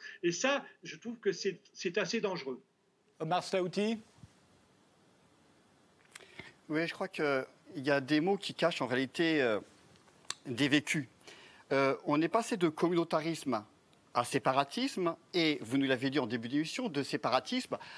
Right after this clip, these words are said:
Speaker 3: avec une loi, euh, estampillée défense de la laïcité, des libertés publiques, républicaines, et cetera. Mais derrière les mots, on parle de la même chose. Derrière les mots, on parle d'une chose bien précise, c'est que il y aurait dans notre pays des personnes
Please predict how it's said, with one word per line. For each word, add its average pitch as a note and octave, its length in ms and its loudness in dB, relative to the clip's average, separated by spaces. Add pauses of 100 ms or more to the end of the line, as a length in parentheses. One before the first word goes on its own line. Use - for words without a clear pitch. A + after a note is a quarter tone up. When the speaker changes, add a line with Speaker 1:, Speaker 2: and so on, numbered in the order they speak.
(120)
Speaker 3:
avec C3+ 420 2
une C3+ 80 2
loi, D#3 380 4
euh, B2+ 160 2 (280)
estampillée D#3 500 0
défense E3 320 0
de D3 80 0
la C3 120 4
laïcité, C3+ 580 0
des C#3 100 0
libertés C3 440 0
publiques, C3+ 380 -4
républicaines, C#3 560 -2
et C#3 80 -8
cetera. G#2+ 380 -6 (520)
Mais C#3 120 2
derrière G#3 200 4
les D#3 100 2
mots, C4+ 160 2
on E3 80 0
parle C4 180 2
de F#3 100 2
la F3+ 80 4
même G#3 140 2
chose. - 360 -4 (480)
Derrière E3+ 280 4
les E3 120 4
mots, D4 420 0
on E3+ 160 2
parle G3+ 400 2 (260)
d'une F#3 400 -2
chose C4 400 0
bien B3+ 320 0
précise, C4 580 -4 (340)
c'est A3 200 0
que A#3 300 2 (300)
il E3+ 140 4
y A#3 80 4
aurait B3+ 300 4
dans D3+ 160 2
notre D4 300 2
pays F#3 400 0
des F3 160 4
personnes F3 600 0